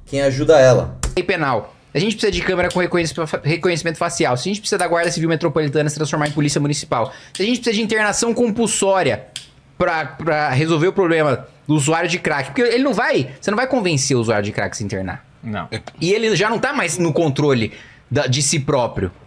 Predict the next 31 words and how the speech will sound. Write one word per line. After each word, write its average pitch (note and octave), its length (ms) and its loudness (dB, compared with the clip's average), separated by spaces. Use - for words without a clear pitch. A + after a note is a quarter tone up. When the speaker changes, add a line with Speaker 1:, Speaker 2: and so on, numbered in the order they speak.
Speaker 2:
pra B2+ 120 -4
tomar C3 240 0
decisões A#2+ 420 0
por - 100 -16
si B2 120 -2
próprio. A2+ 340 -4
É D3 60 0
justamente A3 460 0
por F3+ 80 -2
isso G3 120 -2
que - 60 -2
existe A#3 260 0
internação A3 340 0
compulsória, A#3 560 0
porque D#3+ 360 -2
você D3 260 0
perdeu G#3+ 480 0
a D4+ 80 0
capacidade A#3 720 -2
jurídica E4 500 0
de G#3 120 -4
tomar G#3+ 200 -2
decisões G3+ 380 0
por G#3+ 100 -2
si D4 120 -2
próprio. A#3 260 -2
Você E4 60 0
vai D#4+ 100 0
lá E4 100 0
e F#4+ 40 -4
interna. C4 400 -2